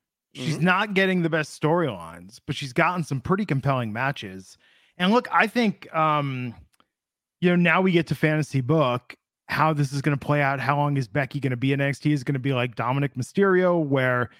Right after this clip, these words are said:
Speaker 1: she's there for a while? Is she gonna run through and have a lot of great showcases that elevate female talent? Is someone gonna pin Becky Lynch or make her tap out to win that title? Is she gonna end up just dropping it, you know, undefeated? Like, this is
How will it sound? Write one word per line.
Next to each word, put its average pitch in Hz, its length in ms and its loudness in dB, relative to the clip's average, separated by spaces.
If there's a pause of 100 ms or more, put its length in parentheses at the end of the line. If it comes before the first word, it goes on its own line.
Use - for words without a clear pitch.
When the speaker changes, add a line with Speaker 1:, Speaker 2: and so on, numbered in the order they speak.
(160)
Speaker 1:
she's 143 220 -2
there 139 200 2
for 123 180 -6
a 113 60 -2
while? 165 640 2
Is 147 140 -2
she 147 140 -4
gonna 143 180 0
run 139 240 0
through 143 140 0
and 135 100 0
have 135 140 0
a 135 40 0
lot 131 120 0
of 127 60 -4
great 127 220 -6
showcases 143 600 -2
that 131 100 -4
elevate 120 360 -4
female 104 280 -10
talent? 160 500 0 (500)
Is 180 160 4
someone 226 260 4
gonna 214 160 4
pin 214 340 4
Becky 170 300 2
Lynch 185 180 2
or 165 60 4
make 156 180 2
her 165 80 2
tap 160 280 0
out 180 240 2 (500)
to 160 100 2
win 208 260 2
that 135 200 0
title? 110 420 -4 (400)
Is 160 120 2
she 196 120 0
gonna 175 180 2
end 175 180 2
up 165 180 0
just 151 220 -6
dropping 151 460 2
it, 101 140 -14 (1040)
you 160 100 0
know, 139 240 0
undefeated? 156 680 0 (120)
Like, 139 400 -2 (920)
this 196 240 2
is 185 320 0